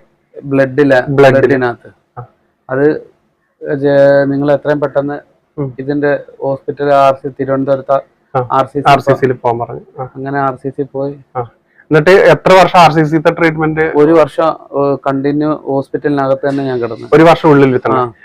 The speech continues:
Speaker 2: എന്തൊക്കെയായിരുന്നു അപ്പൊ അന്ന്? റേഡിയേഷൻ, അതുപോലെ
Speaker 1: റേഡിയേഷൻ
Speaker 2: കീമോ?
Speaker 1: ഇല്ല, കീമോ മാത്രമേ ഉള്ളായിരുന്നു ഈ ഒരു, ഒരു വർഷം.
Speaker 2: എത്ര കീമോ ചെയ്തു?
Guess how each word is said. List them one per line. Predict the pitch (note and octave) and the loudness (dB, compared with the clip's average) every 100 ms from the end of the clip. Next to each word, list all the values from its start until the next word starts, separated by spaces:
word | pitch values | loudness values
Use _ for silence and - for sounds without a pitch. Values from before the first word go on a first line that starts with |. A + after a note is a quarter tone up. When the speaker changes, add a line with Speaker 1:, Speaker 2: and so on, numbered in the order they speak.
| - | 0
Speaker 2:
എന്തൊക്കെയായിരുന്നു | D3+ D#3 D#3 D#3+ E3 | 4 4 4 4 4
അപ്പൊ | D3+ D#3 | 4 4
അന്ന്? | D#3 | 6
റേഡിയേഷൻ, | D3+ C#3+ C#3 - D3+ | 6 6 4 2 -2
അതുപോലെ | C#3+ D3 D3 | 2 4 4
Speaker 1:
റേഡിയേഷൻ | D#3 D#3 E3 D3 | 4 2 2 2
Speaker 2:
കീമോ? | C3+ C#3 | 0 0
Speaker 1:
ഇല്ല, | C3+ | -2
കീമോ | - C#3+ D3 D#3+ | -2 -4 -2 -2
മാത്രമേ | D#3+ C#3+ C3 C3+ | -2 -2 -2 -2
ഉള്ളായിരുന്നു | B2 B2 B2 | 0 -2 -4
ഈ | B2+ | -6
ഒരു, | B2+ B2 - | -6 -8 -10
ഒരു | C3 | -4
വർഷം. | C#3 D3+ C#3+ | 0 0 -2
Speaker 2:
എത്ര | - F#3+ F#3 | 0 2 4
കീമോ | F3 E3+ | 4 4
ചെയ്തു? | E3+ D#3+ | 2 0